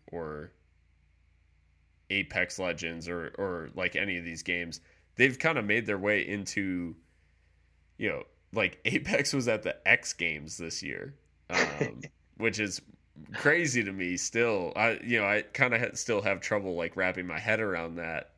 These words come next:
Speaker 1: um, that video games are, you know, a sport now. Um, but
Speaker 2: Yep.
Speaker 1: those,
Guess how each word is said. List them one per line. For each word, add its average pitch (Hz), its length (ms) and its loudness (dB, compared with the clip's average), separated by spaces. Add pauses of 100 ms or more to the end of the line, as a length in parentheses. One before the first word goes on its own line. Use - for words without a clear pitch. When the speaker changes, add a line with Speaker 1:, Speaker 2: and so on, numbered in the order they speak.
Speaker 1:
um, 80 460 -6
that 87 200 -2
video 90 340 -2
games 85 280 -2
are, 85 360 0
you 85 220 -6
know, 71 280 -8 (920)
a - 60 0
sport 104 520 0
now. 82 400 -2 (140)
Um, 80 600 -4 (480)
but 95 300 4
Speaker 2:
Yep. - 40 -20 (1500)
Speaker 1:
those, 151 760 2